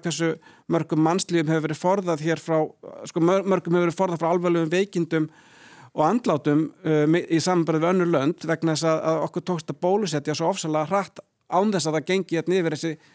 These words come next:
svakalega bylgja sem að var til dæmis alls staðar í Evrópu. Uh, en við höfum líka, sko, þrátt fyrir að þessi rifist um hluti verið svona, held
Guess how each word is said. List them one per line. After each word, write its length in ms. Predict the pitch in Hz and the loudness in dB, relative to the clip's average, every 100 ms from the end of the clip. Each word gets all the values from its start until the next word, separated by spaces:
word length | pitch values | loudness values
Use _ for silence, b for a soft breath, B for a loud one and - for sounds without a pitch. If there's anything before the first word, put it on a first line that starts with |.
| b | b
svakalega 520 | - 190 185 156 147 | -2 0 2 0 0
bylgja 320 | 190 196 - | -2 -2 -4
sem 120 | 156 151 | -2 0
að 100 | 156 | 2
var 160 | 160 | 0
til 140 | 165 147 | -2 -4
dæmis 220 | 156 156 | -4 -4
alls 100 | 156 | -4
staðar 200 | 156 147 | -4 -2
í 20 | |
Evrópu. 400 | 196 185 - 139 208 B B B B B B B B _ | 0 -2 -6 -6 -8 B B B B B B B B _
Uh, 400 | 147 147 147 151 - | 0 2 4 2 -2
en 180 | - 156 | -2 2
við 120 | 180 | 4
höfum 160 | 214 185 | 4 4
líka, 400 | 208 240 208 175 170 - | 2 0 0 2 0 -2
sko, 180 | - 156 | -6 -2
þrátt 280 | 185 214 214 | 0 0 2
fyrir 120 | 175 | 2
að 60 | 160 | 2
þessi 140 | 170 | 2
rifist 380 | 151 185 196 160 | 4 4 2 -2
um 60 | 156 | 0
hluti 300 | 190 185 156 156 - | -2 0 -2 -2 -2
verið 340 | 156 180 180 | 0 2 2
svona, 220 | 151 165 160 160 - _ _ _ | 2 2 2 0 -8 _ _ _
held 340 | 139 180 247 | -2 0 0